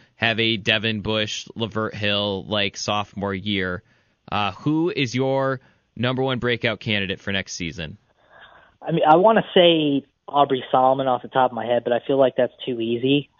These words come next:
Speaker 2: So I'm gonna challenge myself here, and I'm gonna be, and I'm gonna say Drew Singleton is gonna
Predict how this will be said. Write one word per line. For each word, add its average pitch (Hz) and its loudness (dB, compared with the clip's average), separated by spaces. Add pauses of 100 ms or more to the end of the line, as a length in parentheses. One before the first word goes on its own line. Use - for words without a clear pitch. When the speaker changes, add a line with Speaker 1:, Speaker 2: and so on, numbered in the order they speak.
Speaker 2:
So 135 4
I'm 127 4
gonna 127 2
challenge 131 2
myself 143 4
here, 156 2
and 123 2
I'm 127 4
gonna 127 4
be, 120 2
and 120 0
I'm 127 4
gonna 123 4
say 123 4
Drew 123 -12 (120)
Singleton 110 -6
is 107 -12
gonna 104 -12